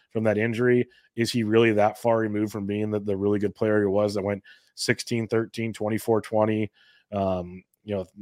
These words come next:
I don't know if he's the thirty-five plus home run guy anymore outside of Coors, but,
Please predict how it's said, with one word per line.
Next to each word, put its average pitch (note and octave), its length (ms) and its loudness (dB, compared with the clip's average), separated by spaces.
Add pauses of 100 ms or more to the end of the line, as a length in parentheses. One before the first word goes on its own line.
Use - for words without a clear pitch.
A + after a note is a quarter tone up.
(120)
I G#2+ 80 -4
don't A2+ 100 4
know A#2 80 6
if A2 60 2
he's A2 140 0
the G2+ 60 0
thirty-five A2+ 760 0
plus A#2 180 2
home A2+ 220 0
run A2+ 140 2
guy A#2 200 4
anymore B2 480 0
outside A2+ 240 0
of A2+ 80 -2
Coors, B2 380 4 (440)
but, B2 160 0